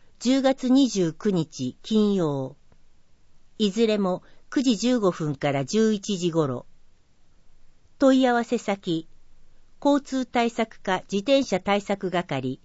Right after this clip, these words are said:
電話、三六四七四七八九。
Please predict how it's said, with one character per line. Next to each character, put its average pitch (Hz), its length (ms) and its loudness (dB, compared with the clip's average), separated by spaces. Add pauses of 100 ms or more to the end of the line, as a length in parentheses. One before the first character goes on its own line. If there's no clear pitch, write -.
(640)
電 208 280 4
話、 180 240 -4 (440)
三 277 280 2
六 269 240 -2
四 170 300 2
七 143 380 -4 (160)
四 254 320 6
七 240 240 0
八 - 340 -10
九。 139 380 -2